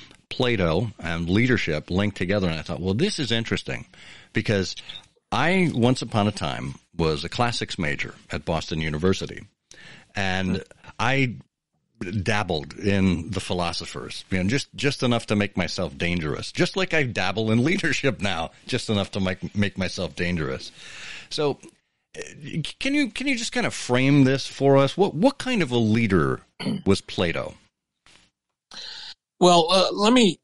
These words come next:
Speaker 2: uh, step back just for a second and explain a little more about how the book happened, because it's not a, a typical leadership book. Uh,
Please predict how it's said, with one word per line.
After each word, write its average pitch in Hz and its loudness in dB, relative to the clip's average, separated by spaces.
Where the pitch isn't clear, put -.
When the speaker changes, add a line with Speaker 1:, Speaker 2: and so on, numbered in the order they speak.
Speaker 2:
uh, 147 6
step 156 2
back 139 4
just 147 0
for 120 0
a 110 0
second 127 0
and 113 -2
explain 113 0
a 101 4
little 156 8
more 139 8
about 104 2
how 101 -2
the 87 -8
book 107 0
happened, 117 -2
because 92 -20
it's - -10
not 147 2
a, 110 4
a 110 2
typical 127 2
leadership 107 2
book. 80 -2
Uh, 98 2